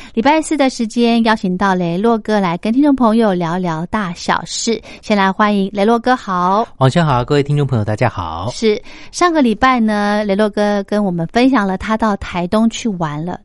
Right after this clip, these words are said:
Speaker 2: 对，
Speaker 1: 对不对？
Speaker 2: 对。
Speaker 1: 四天。
Speaker 2: 是。
Speaker 1: 对，那这个因为疫情的关系，
Speaker 2: 是。
Speaker 1: 没有办法到国外去走走，
Speaker 2: 嗯。
Speaker 1: 所以呢，就来个台湾的深度旅游。
Speaker 2: 也蛮好的啊，因为，
Speaker 1: 嗯。
Speaker 2: 呃，相信在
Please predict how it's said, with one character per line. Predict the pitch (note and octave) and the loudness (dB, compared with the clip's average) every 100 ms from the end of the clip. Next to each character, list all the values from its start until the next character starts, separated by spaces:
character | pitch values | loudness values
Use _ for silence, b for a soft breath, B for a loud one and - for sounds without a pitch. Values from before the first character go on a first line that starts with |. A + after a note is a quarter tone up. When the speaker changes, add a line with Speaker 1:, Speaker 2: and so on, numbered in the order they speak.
| - | -8
Speaker 2:
对， | - | -4
Speaker 1:
对 | |
不 | F3 | -4
对？ | E3+ - - | -4 -8 -8
Speaker 2:
对。 | G2 E2+ | -6 -2
Speaker 1:
四 | C4 | -2
天。 | - A3 G3 F#3+ G3 - | -2 0 0 -2 -6 -8
Speaker 2:
是。 | - - F#2+ F2 - | -8 -4 -4 -6 -12
Speaker 1:
对， | - E3 - B B B B | -6 -6 -6 B B B B
那 | A#3 G#3+ G3 F#3 - B B B | 2 2 2 0 -4 B B B
这 | A3 | -2
个 | G3 F#3 | 0 2
因 | A3+ A#3 | 4 4
为 | A3+ G3+ - | 4 0 -4
疫 | C#4 A3+ | -2 0
情 | - F3+ | 0 0
的 | F3 | 2
关 | F#3+ F#3 | 2 0
系， | F#3+ - F#3+ F#3 F#3 | -2 -2 -2 0 0
Speaker 2:
是。 | F#3+ | 0
Speaker 1:
没 | |
有 | G#3 - | 0 2
办 | G#3+ G3+ | 0 0
法 | F3+ D#3 | -2 -2
到 | - F#3+ F3+ E3 | 0 0 2 0
国 | E3 - | -4 -4
外 | E3 F#3+ F#3 | 0 0 -2
去 | - F#3+ - | -4 -4 -4
走 | E3+ D3+ | -6 -6
走， | - F3+ - - | -2 -4 -4 2
Speaker 2:
嗯。 | E3 A#2 | 4 2
Speaker 1:
所 | - G3 | -2 -2
以 | F#3+ | 0
呢， | F3+ E3+ E3 | 0 -2 -6
就 | - G#3 | -2 -2
来 | F3+ D#3+ | 0 -2
个 | E3 F#3 E3+ - _ - - | -2 -2 -4 -8 _ -20 -8
台 | F3 | -2
湾 | F3+ F#3+ G3 | 2 2 2
的 | F#3 D#3+ | -2 -4
深 | - C#4+ C4+ C#4 | -2 2 4 4
度 | F4 G3+ | 4 2
旅 | F3+ F3+ | 2 -2
游。 | E3+ F3 E3 E3 G3 E4 | 0 0 2 0 0 2
Speaker 2:
也 | D#3+ B2 | 2 2
蛮 | G#2+ A#2+ C#3+ | 2 2 2
好 | A#2+ | 0
的 | G#2 G2+ | -2 -6
啊， | G2+ | -6
因 | B2 F3 | 0 4
为， | G#3+ G#3+ | 6 6
Speaker 1:
嗯。 | G3+ F#3+ F3+ F3 | 4 2 0 -2
Speaker 2:
呃， | C#3 A#2+ A2+ A2 G#2+ | 0 0 0 -2 -2
相 | A2 F3 | 0 2
信 | F3 F3+ C3 | 4 2 2
在 | E3 C#3+ A#2+ A2 | 2 2 0 -4